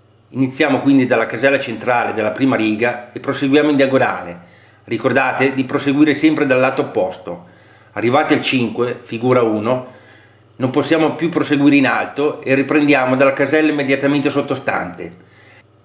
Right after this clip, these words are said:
Continuiamo fino al dieci, figura due, e riprendiamo dalla riga sotto.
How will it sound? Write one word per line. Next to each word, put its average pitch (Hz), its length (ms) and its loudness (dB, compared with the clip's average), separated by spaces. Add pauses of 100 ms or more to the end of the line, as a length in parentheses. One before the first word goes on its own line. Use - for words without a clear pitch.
(360)
Continuiamo 135 720 2
fino 135 160 0
al 127 80 2
dieci, 104 480 -2
figura 127 360 2
due, 113 640 0
e 123 120 -4
riprendiamo 139 640 2
dalla 135 200 4
riga 131 220 -2
sotto. 95 680 -10